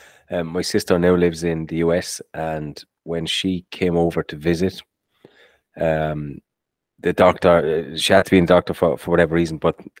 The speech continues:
on her phone she had an app, um, which was directly linked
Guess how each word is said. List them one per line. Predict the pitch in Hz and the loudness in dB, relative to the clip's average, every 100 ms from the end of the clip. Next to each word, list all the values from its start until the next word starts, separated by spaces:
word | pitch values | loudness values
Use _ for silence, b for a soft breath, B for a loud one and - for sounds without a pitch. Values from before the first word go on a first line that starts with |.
| _ | _
on | 95 95 | 2 2
her | 85 92 87 | 4 4 4
phone | - - 92 95 | 0 0 2 2
she | - | -2
had | 82 82 | -2 -4
an | 80 | -4
app, | 90 95 - - b b b b b _ | -2 -2 -2 -16 b b b b b _
um, | 82 82 80 76 | -4 -2 -2 -4
which | 85 - - | -10 -10 -10
was | 82 | -4
directly | 90 82 95 - 87 | -2 2 0 0 -2
linked | 85 82 - - | 0 -2 -4 -18